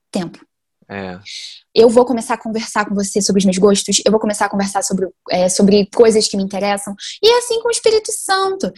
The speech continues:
Speaker 1: Se a gente começar a entender que o Espírito Santo é uma pessoa e ele quer se relacionar com a gente, ele quer ter essa amizade com a gente,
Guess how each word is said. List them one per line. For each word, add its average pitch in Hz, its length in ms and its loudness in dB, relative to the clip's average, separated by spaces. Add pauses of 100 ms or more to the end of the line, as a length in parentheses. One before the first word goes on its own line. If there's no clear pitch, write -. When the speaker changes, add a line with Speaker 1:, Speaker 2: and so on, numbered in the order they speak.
(120)
Speaker 1:
Se - 140 2
a 330 40 6
gente 415 360 6
começar 392 380 2
a 339 100 4
entender 285 580 6
que 202 80 -10
o - 20 -2
Espírito 277 320 -2
Santo 208 280 -6
é - 20 0
uma 311 220 4
pessoa 208 600 0 (280)
e 226 100 2
ele 254 160 6
quer 247 280 -2
se - 180 0
relacionar 302 560 2
com 214 80 -4
a 208 40 -4
gente, 190 280 -2
ele 196 120 -4
quer 226 280 0 (100)
ter 349 220 4
essa 302 240 2
amizade 294 560 2
com 214 160 -10
a 196 80 -8
gente, 254 320 0